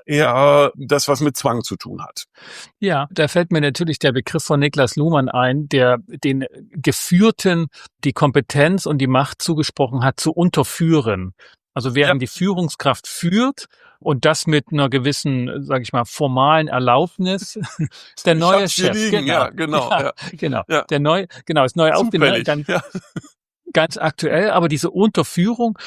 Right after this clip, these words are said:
Speaker 2: und mir scheint, da das ja wieder auch, also hervorgeholt wurde in den letzten Jahrzehnten, dass ein Bestreben war, wenn's um Organisation, auch in der Konfliktbearbeitung,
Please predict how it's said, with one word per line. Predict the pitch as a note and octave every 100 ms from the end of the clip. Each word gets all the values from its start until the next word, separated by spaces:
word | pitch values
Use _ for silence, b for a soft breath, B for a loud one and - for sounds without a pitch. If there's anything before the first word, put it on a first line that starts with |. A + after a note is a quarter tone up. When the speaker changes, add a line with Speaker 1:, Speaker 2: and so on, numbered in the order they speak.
| B
Speaker 2:
und | - D3+
mir | F#3 F3+
scheint, | - A3 A3+ F3+ -
da | D#3 D3 C#3+
das | C#3+
ja | D3
wieder | C#3 D3+ D#3+
auch, | D3+
also | C3+ B2
hervorgeholt | B2+ - F#3+ B3 F3+ C3 A2+
wurde | A#2+ B2
in | A#2+
den | A#2
letzten | A#2 A#2 - B2
Jahrzehnten, | A2+ G#2+ - A#2+ A2 G#2+
dass | B2 - -
ein | B2+ F3+ A3
Bestreben | G#3+ - - - C#3 F#3 G#3+ F3 A2+
war, | A#2 A#2+ E3 A3+ - b b b b _
wenn's | D3 C#3+
um | C#3
Organisation, | C#3 C3+ C3 A#2+ B2 - - C#3+ C#3 E3+ G#3+ G3+
auch | - C#3 C3+
in | C#3
der | C3
Konfliktbearbeitung, | B2+ - D#3 - - F3+ - D#3+ D#3+ E3 E3 F3 E3+